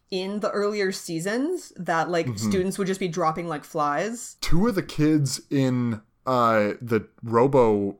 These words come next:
Speaker 2: Boyfriend episode,
Speaker 1: How many
Speaker 2: right?
Speaker 1: members of the swim team?
Speaker 2: Oh my god, right. Well, how many of them were, uh, were of their year? 'Cause
Speaker 1: I
Speaker 2: they might have been
Speaker 1: suppose,
Speaker 2: a
Speaker 1: yeah.
Speaker 2: year older.
Speaker 1: That's a good point.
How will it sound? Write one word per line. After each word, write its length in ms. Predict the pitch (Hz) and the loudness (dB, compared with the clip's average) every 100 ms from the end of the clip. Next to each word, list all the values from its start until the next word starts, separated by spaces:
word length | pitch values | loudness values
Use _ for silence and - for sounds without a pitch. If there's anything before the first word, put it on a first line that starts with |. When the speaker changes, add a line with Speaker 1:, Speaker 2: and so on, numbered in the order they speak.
| - | 0
Speaker 2:
Boyfriend 480 | 104 98 107 101 95 | 0 2 0 0 0
episode, 480 | 92 92 - 87 | -2 -6 -4 -2
Speaker 1:
How 80 | 190 | 0
many 280 | 214 294 339 | 0 0 -2
Speaker 2:
right? 120 | 233 | 0
Speaker 1:
members 340 | 185 208 214 220 | 0 0 -2 -2
of 120 | 180 | -4
the 80 | 180 | -6
swim 360 | - 180 185 190 | -6 -4 -4 -4
team? 560 | 160 143 139 104 156 - | -6 -8 -8 -10 -12 0
Speaker 2:
Oh 240 | 175 180 | 4 6
my 160 | 160 131 | 6 2
god, 360 | 120 135 143 139 104 | 2 4 4 2 4
right. 220 | 117 131 - - - - | 2 2 -2 -8 -10 2
Well, 160 | 202 | 2
how 140 | 175 185 | 4 0
many 180 | 202 | 0
of 100 | 185 | 2
them 280 | 156 151 135 | 2 2 2
were, 500 | 123 131 127 120 117 - | 4 6 6 6 2 0
uh, 440 | 117 107 101 98 92 101 | 2 4 4 2 -2 -4
were 420 | 135 117 110 - - | 0 2 2 -2 0
of 220 | 117 107 | 0 2
their 180 | 113 101 | 0 0
year? 680 | 90 90 104 104 90 87 - _ _ _ | -2 -2 0 0 0 -6 -10 _ _ _
'Cause 140 | - - | -2 2
Speaker 1:
I 120 | 123 | 2
Speaker 2:
they 60 | 117 | 2
might 160 | 120 | 2
have 140 | 127 123 | 4 2
been 160 | 123 117 | 2 0
Speaker 1:
suppose, 280 | 107 107 | -6 -4
Speaker 2:
a 20 | 110 | 0
Speaker 1:
yeah. 240 | 165 156 | 2 2
Speaker 2:
year 100 | - - | 2 -2
older. 540 | 104 147 147 165 190 | -4 -4 -4 -6 -2
Speaker 1:
That's 220 | 208 208 | -2 -2
a 40 | 208 | -6
good 360 | 165 165 156 | -4 -4 -4
point. 400 | - 160 151 156 | -10 -10 -10 -12